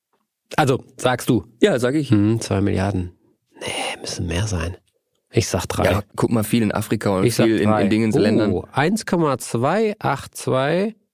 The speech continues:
Speaker 1: also eins Komma zwei Milliarden Autos gibt's auf der Welt.
Speaker 2: Ja, okay. Haben wir was gelernt, ja.
Speaker 1: Das sind wenig Autos, ne?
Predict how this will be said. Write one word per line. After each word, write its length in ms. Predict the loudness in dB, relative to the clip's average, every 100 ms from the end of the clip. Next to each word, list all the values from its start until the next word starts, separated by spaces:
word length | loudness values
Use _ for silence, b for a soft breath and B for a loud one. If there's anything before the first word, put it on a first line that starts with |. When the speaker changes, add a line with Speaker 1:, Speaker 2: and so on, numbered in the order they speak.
| _ _
Speaker 1:
also 220 | 0 2
eins 200 | 2 2
Komma 180 | 0 0
zwei 240 | 0 0 2
Milliarden 540 | 2 2 0 0 0
Autos 300 | -2 -2 -6
gibt's 180 | -6 -6
auf 100 | -4
der 120 | -2
Welt. 260 | -4 -6 -10 _ _ _ _ -4
Speaker 2:
Ja, 120 | -4 -6 _ -20
okay. 240 | -6 -6 -6 _ _
Haben 120 | -2 -2
wir 60 |
was 100 | -2
gelernt, 320 | -2 -2 -2
ja. 80 | -4 -8 _ _ _ _ _ _ -4
Speaker 1:
Das 120 | -2
sind 140 | 0
wenig 320 | 2 2 0 -2
Autos, 280 | -2 -2
ne? 180 | 0 -2